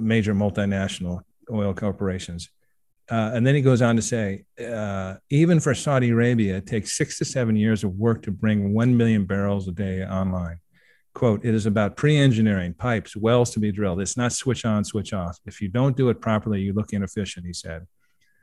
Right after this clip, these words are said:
Um, he also reiterated there was not only, uh, a lack of upstream investment, but the dearth of refining capacity was causing a,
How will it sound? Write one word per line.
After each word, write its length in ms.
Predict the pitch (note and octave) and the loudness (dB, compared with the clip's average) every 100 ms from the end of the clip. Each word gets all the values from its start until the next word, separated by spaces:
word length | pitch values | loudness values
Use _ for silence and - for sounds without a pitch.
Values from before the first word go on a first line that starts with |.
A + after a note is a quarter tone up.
| _ - | _ -4
Um, 520 | G#2 G2 F#2+ F#2 - _ _ _ _ _ _ _ _ - | -2 0 0 -2 -6 _ _ _ _ _ _ _ _ -2
he 120 | B2 | 2
also 280 | A#2 A#2 A#2 | 4 2 2
reiterated 560 | G#2 G#2 G#2 G2+ G2 F#2+ | 2 2 2 0 0 -2
there 80 | |
was 160 | G2 F#2 | -2 -2
not 180 | G#2 G#2 | 0 0
only, 440 | G2+ G2 F#2 F#2+ _ | 0 -2 -4 -8 _
uh, 340 | F#2 F2 F2 F2+ _ _ | -10 -8 -10 -14 _ _
a 160 | G2+ F#2 | -8 -4
lack 300 | G2 A2+ A2+ | 0 -2 0
of 100 | G#2 | 2
upstream 540 | A2 - - A2+ G2+ | 2 0 -4 -2 0
investment, 560 | F#2+ F#2 F#2 - F#2+ F#2+ | -2 0 -2 -4 -8 -6
but 140 | G2 | -8
the 80 | G2+ | -6
dearth 320 | F2+ A2 A2 | 0 0 2
of 80 | G2+ | 0
refining 460 | F#2+ - C3+ C#3 A2+ | -4 -2 2 2 2
capacity 500 | G2+ G#2 G2+ - G2 | -2 -4 -4 -4 -6
was 100 | F2+ | -6
causing 400 | G#2+ G2 F#2+ F#2 | -4 -4 -4 -4
a, 180 | F#2+ | -6